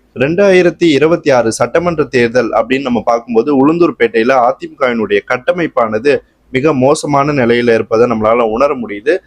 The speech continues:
அசெம்பிளிக்கு வேற மாதிரி வாக்களிப்பாங்க, சட்டமன்றத்துக்கு வேற மாதிரி வாக்களிப்பாங்க. விழுப்புரம் தொகுதியில வி சி கா கண்டெஸ்ட் பண்ணப்போ ஒன் இயர் போலரைசேஷன்ல அதிமுக இந்த தொகுதியில லீட் பண்ணுச்சு. But சட்டமன்றம்னு வரும்போது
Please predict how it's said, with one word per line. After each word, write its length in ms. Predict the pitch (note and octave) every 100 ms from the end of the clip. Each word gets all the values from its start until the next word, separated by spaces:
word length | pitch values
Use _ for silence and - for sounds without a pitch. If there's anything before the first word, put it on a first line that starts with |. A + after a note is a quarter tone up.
| _ _ A2
அசெம்பிளிக்கு 540 | A#2 F#3 F#3 F3 D3+
வேற 160 | C3+ B2
மாதிரி 200 | B2+ C#3+
வாக்களிப்பாங்க, 640 | B2+ C3 C3 A#2+ A2+ A2+ E3+
சட்டமன்றத்துக்கு 720 | - C3 F#3 F3+ C#3 A#2 A2+
வேற 140 | A2 G#2
மாதிரி 240 | G#2+ B2+ B2 G2 F#2+
வாக்களிப்பாங்க. 600 | G#2+ G#2+ G#2+ F#2+ G#2 B2 F3+ _ _ _ C3+
விழுப்புரம் 440 | G3 G3 G3+ F3+
தொகுதியில 380 | C#3+ C#3 C#3 E3
வி 120 | C#3 D#3+
சி 160 | -
கா 100 | F3 C#3
கண்டெஸ்ட் 420 | B2 B2 D3 -
பண்ணப்போ 380 | A#2+ A2 - F#3+
ஒன் 200 | D#3+ C#3+
இயர் 200 | G3 G3 -
போலரைசேஷன்ல 840 | C#3 C#3 C3+ B2+ A#2 A#2+ A2+ C#3 C#3+
அதிமுக 600 | A#2+ - C3+ A#2 - C#3+ A#2+
இந்த 140 | A2+ G#2+
தொகுதியில 400 | A2 B2+ B2 C3+
லீட் 280 | B2+ E3 -
பண்ணுச்சு. 360 | A2+ G#2 - - _ _ -
But 100 | D3
சட்டமன்றம்னு 760 | - D3 A3 A3+ G#3 E3+ E3+ D#3
வரும்போது 360 | C#3 B2 A2+